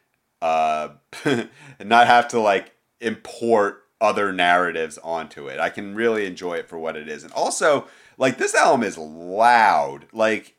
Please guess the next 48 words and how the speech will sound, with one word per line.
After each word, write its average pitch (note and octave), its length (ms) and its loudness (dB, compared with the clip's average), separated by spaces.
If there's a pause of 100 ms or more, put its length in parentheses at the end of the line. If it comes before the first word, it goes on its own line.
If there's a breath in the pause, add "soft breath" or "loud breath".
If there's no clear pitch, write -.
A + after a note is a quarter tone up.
(160)
I D#3+ 120 6
don't F#3 100 2
know D#3 100 4
if C#3 80 -2
it C3+ 60 -6
was A2 120 -4
just - 140 -14
the G2 80 -12
promo A2 460 -2
I D2+ 180 -2
got, B2+ 460 4 (160)
but A2+ 320 2
it C#3+ 120 -2
is, F3 360 -8
it, A#2 220 -4
it B2 200 -10
sounds, B2 240 -4
like, A#2+ 140 -6
twice B2+ 340 -2
as F#2+ 100 -12
loud G2+ 220 2
as, E2 160 -12
it's, G#2+ 540 -12
it C3+ 140 -8
sounds F#3 300 0
like A#2+ 100 2
a A2+ 140 -6
David G2 220 0
Friedman F2 480 -6
album D2+ 380 -2
in E2+ 120 -12
that E2 360 -2 (400 soft breath)
it, G#2+ 320 -2 (180)
j-, A#2+ 220 -16
like, A#2 200 0
if A2+ 100 -2
you B2+ 100 -6
put D3+ 180 2
it D#3+ 140 2
on F#2 540 -4
a, A2 40 -2 (140)
any B2 140 -2
of B2 40 -4
these A#2 160 -6
songs G#2+ 220 -2
on G2+ 100 0
a E2 40 -8
mix, E2 580 -8